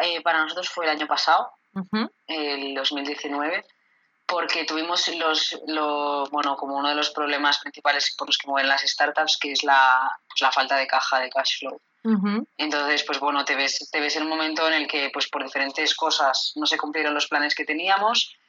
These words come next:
Speaker 1: entonces teníamos mucho stock, no teníamos caja, no podíamos pagar a proveedores para nuevo producto, no podíamos
Speaker 2: Ujú.
Speaker 1: invertirse, o sea, como que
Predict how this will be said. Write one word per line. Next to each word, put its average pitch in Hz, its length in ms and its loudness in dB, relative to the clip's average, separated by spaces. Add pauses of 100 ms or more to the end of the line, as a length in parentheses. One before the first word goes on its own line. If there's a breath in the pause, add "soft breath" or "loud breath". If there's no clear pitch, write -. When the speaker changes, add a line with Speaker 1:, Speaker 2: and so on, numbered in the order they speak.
(220 soft breath)
Speaker 1:
entonces 156 460 0
teníamos 147 360 -4
mucho 151 160 -2
stock, 190 420 -2
no 156 100 -4
teníamos 143 420 -2
caja, 175 360 2
no 160 100 -4
podíamos 147 300 -2
pagar 147 200 4
a 143 60 2
proveedores 139 360 -2
para 143 140 2
nuevo 143 220 -2
producto, 151 480 -4
no 156 100 0
podíamos 147 400 0
Speaker 2:
Ujú. 190 100 -2
Speaker 1:
invertirse, 165 560 -4
o - 20 2
sea, - 140 0
como 139 180 -6
que 139 240 -8